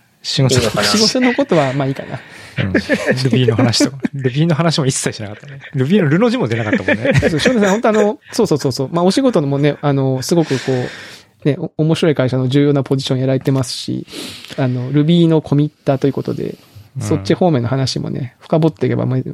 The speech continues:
Speaker 3: あの、全然こう、<laughs> はい。
Speaker 1: 接しなかったな。
Speaker 3: <laughs> 接しなかったですね。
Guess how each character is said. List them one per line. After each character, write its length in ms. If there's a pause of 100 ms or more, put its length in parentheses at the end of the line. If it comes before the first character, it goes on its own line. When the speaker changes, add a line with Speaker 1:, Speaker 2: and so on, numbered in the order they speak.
(140)
Speaker 3:
あ 120
の、 320
全 320
然 240
こ 400
う、 40
<laughs> 760
は 80
い。 40
Speaker 1:
接 280
し 100
な 60
か 80
っ 20
た 160
な。 120
Speaker 3:
<laughs> 40
接 720
し 100
な 160
か 100
っ 100
た 100
で 80
す 140
ね。 100